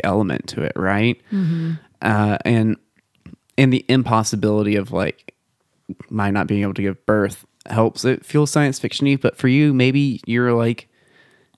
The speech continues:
Speaker 1: put it, put yourself in the headspace of being the boy lesbian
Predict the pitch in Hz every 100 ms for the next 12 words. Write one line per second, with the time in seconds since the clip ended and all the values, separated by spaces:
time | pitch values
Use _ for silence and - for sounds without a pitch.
0 | _ _ _ _ - 135 - 147 135 139
1 | 147 143 131 131 - 135 - 117 110 117
2 | 120 113 104 120 123 117 113 120 107 104
3 | 101 101 98 101